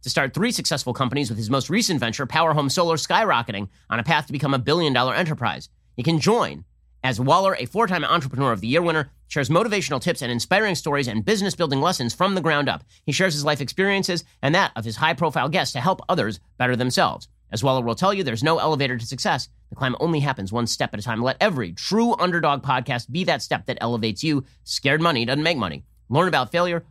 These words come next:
learn about entrepreneurship, learn about never quitting or making excuses. It's about risk-taking. It's about thinking smart. It's about real, raw, and motivational. When you listen to stories like this, it makes you want to be a better business person, makes you want to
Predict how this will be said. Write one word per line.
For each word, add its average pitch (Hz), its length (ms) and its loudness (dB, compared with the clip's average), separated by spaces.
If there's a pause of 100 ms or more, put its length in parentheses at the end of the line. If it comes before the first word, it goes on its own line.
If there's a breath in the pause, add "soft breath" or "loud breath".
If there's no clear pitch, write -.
learn 160 180 4
about 143 180 2
entrepreneurship, 127 760 -2 (200)
learn 160 180 4
about 113 200 0
never 156 240 0
quitting 165 240 0
or 110 80 2
making 110 260 0
excuses. 143 400 -4
It's - 80 -8
about 92 220 -4
risk-taking. 151 720 -2 (180 soft breath)
It's 87 120 -10
about 95 200 -4
thinking 131 280 0
smart. 151 320 2
It's - 100 -14
about 104 260 -4
real, 165 360 0 (200)
raw, 143 260 4
and 113 160 -2
motivational. 135 560 -2 (800)
When 139 120 0
you 147 60 2
listen 151 200 0
to 120 60 0
stories 151 240 0
like 139 120 -2
this, 127 120 -6
it 135 40 -2
makes 131 160 0
you 135 60 -2
want 127 120 2
to - 20 -4
be 113 220 -2 (180 soft breath)
a - 60 -4
better 127 320 0 (300)
business 170 280 2
person, 147 300 -2
makes 110 160 -4
you 123 60 -2
want 110 140 2
to 87 60 -8